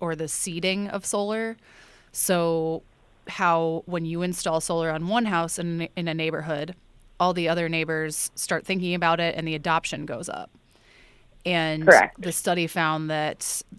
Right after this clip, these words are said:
Speaker 1: there is also a disparity in the initial seeding of solar in communities of color.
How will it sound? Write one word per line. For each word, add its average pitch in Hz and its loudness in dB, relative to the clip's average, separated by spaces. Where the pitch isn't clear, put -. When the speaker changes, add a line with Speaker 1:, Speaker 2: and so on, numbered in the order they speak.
Speaker 1:
there 160 -2
is 160 -4
also 196 2
a 165 0
disparity 160 -4
in 160 -4
the 151 -4
initial 160 -4
seeding 151 -6
of 160 -4
solar 156 -2
in 156 -6
communities 151 -8
of 147 -12
color. 87 -8